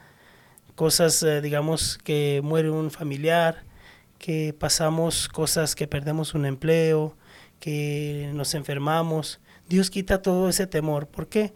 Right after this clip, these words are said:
Porque ya no caminamos solos, ya no estamos solos. El Señor está con nosotros y ese temor se va. Ahora tenemos un temor benevolente hacia Dios, un temor que, que nos hace alejarnos del pecado,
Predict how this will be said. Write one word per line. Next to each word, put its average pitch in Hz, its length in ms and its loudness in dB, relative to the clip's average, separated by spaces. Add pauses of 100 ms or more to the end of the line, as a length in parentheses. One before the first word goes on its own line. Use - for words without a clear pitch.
(280)
Porque 170 260 -4
ya 165 120 4
no 190 180 2
caminamos 180 540 0
solos, 151 360 2
ya 160 120 2
no 175 60 2
estamos 180 400 0
solos. 151 360 2
El 143 100 -4
Señor 156 300 -2
está 170 240 0
con 180 140 0
nosotros 185 560 0 (500)
y 165 80 0
ese 170 200 0
temor 156 340 0
se 151 160 -2
va. 135 320 -4 (500)
Ahora 175 680 4
tenemos 175 480 -4
un 185 100 0
temor 175 440 -2
benevolente 165 840 2
hacia 151 380 -2
Dios, 160 420 -2 (460)
un 180 180 0
temor 175 440 2
que, 151 580 0 (840)
que 170 140 0
nos 160 240 0
hace 170 280 4
alejarnos 165 680 2
del 139 160 -2
pecado, 139 600 -2